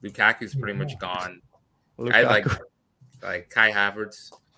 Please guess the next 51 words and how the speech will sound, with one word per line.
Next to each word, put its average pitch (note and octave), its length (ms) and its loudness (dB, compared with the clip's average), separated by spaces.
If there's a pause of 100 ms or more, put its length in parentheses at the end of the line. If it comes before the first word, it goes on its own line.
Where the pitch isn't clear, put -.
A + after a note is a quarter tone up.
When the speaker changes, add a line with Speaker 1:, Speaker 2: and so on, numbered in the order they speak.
(140)
Speaker 1:
I G#3+ 60 2
don't C#3+ 160 0
really C#3 140 -4
know C3 100 0
what B2 140 -2
Kai A#2 140 4
Havertz A2+ 280 2
is F#2+ 80 -14
supposed G#2+ 280 -8
to G2+ 40 -14
do G2+ 320 -6
or G2 140 -4
be. G#2 380 -6
I F#2+ 40 -2
don't G2 180 -4
know G2+ 140 -6
if G2+ 80 -10
he's G2 120 -14
a F2+ 100 -14
striker A2 720 -2
Speaker 3:
<laughs> - 20 -2
Speaker 1:
or G2 80 -4
a F#2 200 -8 (120)
false G#2 400 -6
nine G#2 540 -6 (360)
or F2+ 140 -10
a G3+ 120 -2
winger. A2 480 -4 (720)
Speaker 2:
Yeah. F2 220 -6
Speaker 1:
Um, F2 220 -14 (500)
Ziyech G#2+ 440 0
doesn't A2 260 -12
play A2 240 -4
very G#2+ 260 -4
well. G#2 520 -6 (760)
And, A#2 160 -4
Speaker 3:
Mm. B2 40 -8
Speaker 1:
you B2 60 -8
know, B2 180 -2
you B2 140 -6
have D#3+ 160 -2
guys C#3 160 0
like A#2+ 160 -4
Mason G#2+ 320 -10
Mount G2+ 220 -4
who B2 100 -6
are A#2+ 180 -2 (260)
a A2 60 -10
bit C#3 220 -6
better, A2+ 260 0
but F#2+ 220 -6